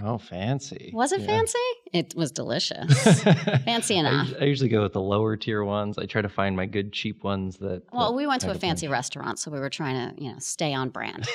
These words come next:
Speaker 1: <laughs>
Speaker 2: All right, let, let's talk about politics, because you've got a big story here in Kentucky, and you've got a story that's actually not going away through the entire twenty twenty cycle. But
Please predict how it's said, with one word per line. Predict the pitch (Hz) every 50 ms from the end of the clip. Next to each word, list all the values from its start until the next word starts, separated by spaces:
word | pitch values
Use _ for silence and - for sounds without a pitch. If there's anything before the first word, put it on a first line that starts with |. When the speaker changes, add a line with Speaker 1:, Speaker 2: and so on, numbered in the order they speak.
| - 127 -
Speaker 1:
<laughs> | - 151 - - - - - - - - - - -
Speaker 2:
All | - 190 180
right, | 135 - -
let, | 226 247 254 226
let's | 285 320 349 -
talk | - 349 302 320 -
about | 254 262 226 208 -
politics, | - 156 127 117 120 - - - - -
because | - 170 - - 180 151 147 147 139 151
you've | 180 220 254 262
got | - 277 262 247 247 240 240 - - - - - - - - - - -
a | - 170
big | 156 156 - _ - 277 302 269 277
story | - - - - 220 202 180 160 147 147 143
here | 147 151 156 143 139 131
in | 127 127
Kentucky, | - - 143 127 - 127 107 - - 135 135 151 160
and | - 175 170 180
you've | 180 185
got | - 202 196 196 202 -
a | - 214
story | 208 - - 254 254 254 240
that's | 233 214 233
actually | 240 240 - 233 202
not | 196 202 208 214 208
going | - 220 202 202 196
away | 196 185 202 208 208 185
through | 165 - 180 170
the | 165 160 165
entire | 165 - - - 202 208 196 190 190
twenty | - - 190 160 147 143
twenty | 143 - - 151 139 139
cycle. | - - 160 131 - - - 69 - -
But | 202 190